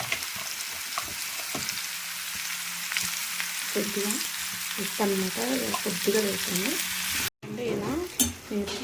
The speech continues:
నీరు వచ్చేసింది కదా, ఇంకొద్దిగా మగ్గాలన్నమాట. కదండి,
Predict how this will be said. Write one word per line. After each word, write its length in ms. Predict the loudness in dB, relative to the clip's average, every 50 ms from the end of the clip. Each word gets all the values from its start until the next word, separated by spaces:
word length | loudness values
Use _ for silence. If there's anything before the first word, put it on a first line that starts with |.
| 6
నీరు 180 | 6 6 6 6 4
వచ్చేసింది 440 | 2 2 0 0 2 2 2 2 2 2
కదా, 160 | 2 4 6 6 6 6 4 2
ఇంకొద్దిగా 460 | 0 0 -2 -2 0 2 2 2 2 2 4 4
మగ్గాలన్నమాట. 720 | 6 6 4 2 2 0 -2 0 -2 -2 -2 -4 -4 -4 -4 -2 -2 -2 -2 -4 -12 -14 -6 0 0 2 2 0 -2 -4 -6 -4 2 4 4 4 4 0 -6 -12 -14 -16 _ _ -6 -2 0 2 4 4
కదండి, 440 | 4 4 4 6 6 6 6 6 6